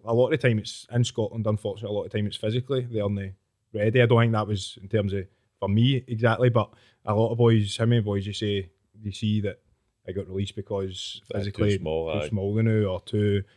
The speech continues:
Speaker 1: I mean, willing to be able to deal with the kind of physicality side of it, whereas, I mean, a couple of years down the line, I mean, these boys are gonna, they're eventually gonna grow, you know what I mean? You're, very rarely you get somebody and they just don't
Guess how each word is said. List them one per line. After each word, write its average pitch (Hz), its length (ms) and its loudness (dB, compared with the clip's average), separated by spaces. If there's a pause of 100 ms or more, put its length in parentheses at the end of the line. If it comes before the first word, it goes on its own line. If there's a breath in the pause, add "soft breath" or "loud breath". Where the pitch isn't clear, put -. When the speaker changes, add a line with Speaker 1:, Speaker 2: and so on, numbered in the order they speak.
(140 soft breath)
Speaker 1:
I 107 60 -2
mean, 104 280 2 (200 soft breath)
willing 117 160 6
to 107 60 6
be 110 60 4
able 101 160 0
to 104 60 -6
deal 104 180 0
with 104 140 0
the 98 60 -4
kind 104 220 -2
of 101 80 -8
physicality 104 600 -2
side 113 260 2
of 117 100 2
it, 117 100 0
whereas, 98 440 -4 (760)
I - 40 0
mean, 101 200 2 (380)
a - 40 -10
couple 117 180 0
of 110 60 4
years 101 140 0
down 104 140 -2
the 98 60 -2
line, 110 380 2 (160)
I 107 60 -4
mean, 110 100 0
these 110 140 2
boys 123 240 2
are 110 40 6
gonna, 107 280 0 (160)
they're 104 200 -6
eventually 117 340 0
gonna 135 160 6
grow, 113 440 4
you 127 100 -2
know 123 60 6
what 120 40 4
I - 20 4
mean? 127 100 6
You're, 113 240 4 (640 soft breath)
very 143 220 6
rarely 123 300 10
you 120 60 8
get 120 140 4
somebody 123 260 6
and 113 80 6
they 110 40 4
just 110 180 2
don't 120 280 4